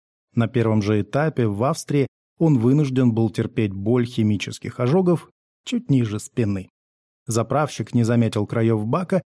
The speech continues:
и топливо хлынуло на водительское сиденье. Дебют был ужасным.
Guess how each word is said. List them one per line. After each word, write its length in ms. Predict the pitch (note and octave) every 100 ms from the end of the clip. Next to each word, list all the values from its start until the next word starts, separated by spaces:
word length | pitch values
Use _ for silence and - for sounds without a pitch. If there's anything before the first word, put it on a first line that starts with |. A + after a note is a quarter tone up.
| _ _ -
и 120 | D3+
топливо 560 | - A2+ A#2+ C#3+ C#3+
хлынуло 580 | C#3+ C#3+ C#3+ C#3 C3 B2 - -
на 100 | E3+
водительское 800 | A#2+ G#2 G2+ G2+ - G#2+ G2 G2
сиденье. 640 | - - G#2+ G2+ F#2 F#2 - _ _ _ _ _ _ _ _ _ _ -
Дебют 440 | A#2+ E3 F#3 A3+
был 220 | C#3 F3+
ужасным. 680 | F#3 D3+ D#3+ C#3 - G#2+ -